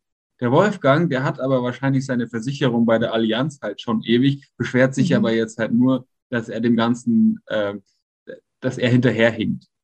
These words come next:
Speaker 1: Er merkt halt jetzt, dass er alt wird. Ja? Und da, da, das ist so ein bisschen, also die Cosmos
Speaker 2: <laughs>
Speaker 1: Direct
Speaker 2: Ja,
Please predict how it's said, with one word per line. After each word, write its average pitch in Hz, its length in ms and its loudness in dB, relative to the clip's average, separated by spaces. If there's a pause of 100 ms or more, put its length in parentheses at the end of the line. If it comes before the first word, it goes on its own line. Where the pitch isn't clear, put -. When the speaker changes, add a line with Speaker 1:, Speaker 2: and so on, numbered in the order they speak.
(140)
Speaker 1:
Er 120 80 2
merkt 135 300 2
halt 131 140 2
jetzt, 135 180 -2
dass 117 100 -4
er 113 140 -6
alt 110 260 -4
wird. - 120 -20 (380)
Ja? 127 240 0 (300)
Und 120 320 4 (120)
da, - 240 -4
da, 107 180 -2
das 147 240 2
ist 151 120 2
so 156 100 6
ein 139 60 6
bisschen, 139 460 4 (320)
also 139 200 4
die - 300 -2
Cosmos 143 340 4
Speaker 2:
<laughs> - 20 -4
Speaker 1:
Direct 139 300 0
Speaker 2:
Ja, 190 220 -8